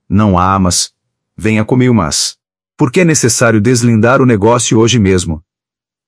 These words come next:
"Sabe onde mora esse tal Pires?" "Mora na Praia Grande, mas tem escritório na Rua dos Pescadores."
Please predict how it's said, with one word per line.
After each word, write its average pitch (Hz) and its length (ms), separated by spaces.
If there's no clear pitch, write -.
"Sabe 113 300
onde 113 160
mora 117 220
esse 110 160
tal 127 180
Pires?" 135 440
"Mora 170 360
na 147 120
Praia 117 240
Grande, 110 460
mas 156 180
tem 180 140
escritório 147 580
na 123 100
Rua 120 240
dos 107 200
Pescadores." 101 800